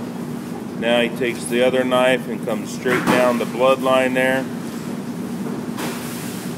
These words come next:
Boom, one quarter laid out. Going below the,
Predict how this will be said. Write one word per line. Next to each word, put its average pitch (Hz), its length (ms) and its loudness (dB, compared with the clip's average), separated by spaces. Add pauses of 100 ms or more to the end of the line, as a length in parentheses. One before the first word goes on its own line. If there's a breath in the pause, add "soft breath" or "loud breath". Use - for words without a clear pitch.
(1500)
Boom, 107 220 -2 (400)
one 113 220 -4
quarter 117 320 0
laid 113 240 0
out. 131 340 2 (4000)
Going 110 240 0
below 120 500 6
the, 113 300 2